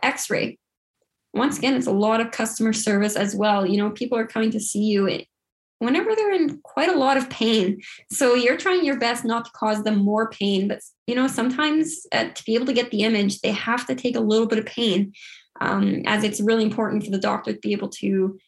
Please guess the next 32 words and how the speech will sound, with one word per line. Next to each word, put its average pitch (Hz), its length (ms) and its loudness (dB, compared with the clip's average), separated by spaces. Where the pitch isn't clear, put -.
get 214 220 0
all 208 200 2
that - 240 0
info 247 400 2
so 196 140 -4
that 185 160 0
they 202 80 0
can 196 280 0
correctly 196 460 -2
treat 254 300 -4
the - 80 -2
patient. 247 540 -2
But - 200 0
once 240 260 2
again, 233 240 2
that's 208 380 0
a 214 60 2
lot 202 380 0
of 196 240 0
customer - 300 0
service 196 340 0
too, 220 140 -2
'cause - 100 -6
you - 60 0
have - 80 -4
to 254 60 -2
have 254 180 0
a 226 80 2
good 220 380 -2
communication 208 520 0
with 196 200 -2
your 185 440 0